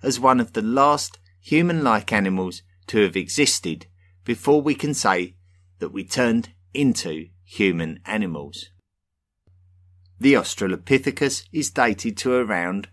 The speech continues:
three million years ago. So to find a potential link at four and a half million years ago is very important.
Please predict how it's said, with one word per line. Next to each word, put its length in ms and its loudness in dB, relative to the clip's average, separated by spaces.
three 520 -2
million 400 -2
years 220 2
ago. 340 -6
So 200 2
to 160 -6
find 480 -2
a 60 -14
potential 600 -2
link 380 -2
at 180 -10
four 280 -2
and 80 -4
a 60 -4
half 440 0
million 320 -4
years 220 -6
ago 320 -2
is 160 -10
very 560 0
important. 840 -6